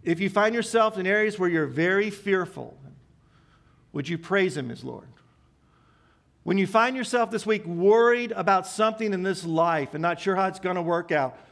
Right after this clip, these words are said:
would you pray to the Lord and call upon him? But would all of us leave here today determined to taste and see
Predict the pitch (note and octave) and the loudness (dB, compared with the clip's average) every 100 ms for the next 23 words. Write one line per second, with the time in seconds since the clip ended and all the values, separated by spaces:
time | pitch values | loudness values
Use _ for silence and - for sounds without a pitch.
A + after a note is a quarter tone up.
0 | _ - D#3+ E3 E3+ E3+ G3 G#3 F#3+ C#3+ | _ -2 -2 -2 -6 -4 0 2 2 0
1 | A#2 - - C#3 C#3 C3+ C3+ B2 A#2+ - | -6 -12 -12 -6 -2 -2 -4 -6 -12 -20
2 | _ _ _ C#3 C3+ E3 E3 D#3 D3+ D3 | _ _ _ -14 -6 -2 0 -2 -4 -6
3 | B2 B2+ C#3 C#3 _ _ _ _ _ _ | -8 -12 -16 -20 _ _ _ _ _ _
4 | _ _ _ - F#3 G3 - G3+ A3+ C4 | _ _ _ -2 0 2 2 4 6 4
5 | C4+ B3 - G#3 A3 A3 F#3+ G3 F#3 E3+ | 2 0 -2 0 0 2 2 2 0 0
6 | D#3 C3+ C3+ D#3 - _ _ _ _ _ | 0 0 -2 -6 -12 _ _ _ _ _
7 | _ _ _ _ _ _ _ _ _ _ | _ _ _ _ _ _ _ _ _ _
8 | _ C#3+ - G#3 G3 C#3 B2 D3 D3 - | _ -16 -8 -4 -2 -4 -8 -12 -16 -20
9 | _ _ _ _ _ _ - - - A3 | _ _ _ _ _ _ -16 -14 -4 -2
10 | D3 C3 - - - _ _ _ _ _ | -2 -4 -12 -16 -20 _ _ _ _ _
11 | _ _ _ - D#3 G3 - A3 F3+ B2 | _ _ _ -10 -6 -4 -4 0 0 -2
12 | A#2+ | -12